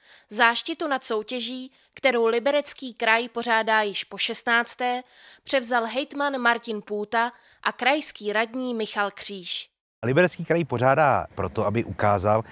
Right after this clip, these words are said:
Speaker 2: jak krásně a dobře se Liberecký kraj rozvíjí, jaké tam má stavby. A samozřejmě bych chtěl ukázat i veřejnosti, jaké jsou nové,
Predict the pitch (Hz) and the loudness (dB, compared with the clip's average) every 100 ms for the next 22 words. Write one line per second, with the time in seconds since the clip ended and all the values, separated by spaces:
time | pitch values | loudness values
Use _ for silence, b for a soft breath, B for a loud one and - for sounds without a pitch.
0 | B B 107 - - 113 107 - 123 110 | B B -4 -4 2 4 4 0 -4 -2
1 | 98 98 107 107 101 104 104 - - 107 | -2 -4 -2 -2 0 0 -2 -2 0 2
2 | 85 78 87 85 87 92 95 110 113 113 | 0 -4 -4 -4 -2 -2 0 2 2 2
3 | 82 - 90 78 80 80 B B B - | 0 -4 -6 -4 -6 -6 B B B -4
4 | - 127 123 135 123 - 107 113 107 107 | 0 2 2 2 2 0 0 2 2 0
5 | 110 95 90 92 92 - 107 104 - 95 | -4 -4 0 -2 -2 -4 -2 -2 -4 -4
6 | 117 - 113 104 104 110 110 107 | -4 -2 0 2 4 6 4 2